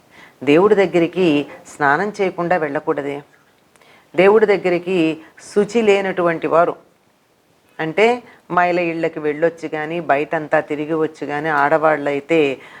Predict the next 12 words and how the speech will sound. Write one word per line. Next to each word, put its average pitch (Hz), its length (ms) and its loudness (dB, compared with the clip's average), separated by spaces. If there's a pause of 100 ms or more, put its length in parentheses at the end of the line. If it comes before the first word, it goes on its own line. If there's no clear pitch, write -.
(140)
ఆ 135 120 2
నెలసరి 151 520 -2
వచ్చినప్పుడు 143 580 -4
కానీ 147 460 -2 (260)
దేవుడి 160 300 4
దగ్గరికి 160 360 0
వెళ్ళకూడదని 170 640 -2
కదా 165 180 0
చెప్తాం. 156 520 -6 (360)
అటువంటివి 190 1500 -4 (380)
పాటించని 254 720 2
ఇళ్లల్లో 160 840 -2